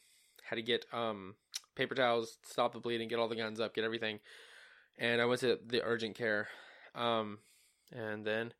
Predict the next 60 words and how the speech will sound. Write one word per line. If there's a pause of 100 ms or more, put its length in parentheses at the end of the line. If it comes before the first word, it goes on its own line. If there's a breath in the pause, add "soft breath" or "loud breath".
(440 soft breath)
here,
it (260)
took,
like,
an (100)
hour,
by
the
way.
Like,
whoever
runs
urgent
cares
also
<laughs>
must
run
Chick-fil-A. (560 loud breath)
'Cause
from
the
time
I
left
my
aunt,
my
great
aunt's
house,
the
one
who
owns
some
of
the
property
now
that
I
was
at, (580 loud breath)
to
the
time
that
I
left
urgent
care,
and
keep
in
mind
it's
a
thirty-minute
drive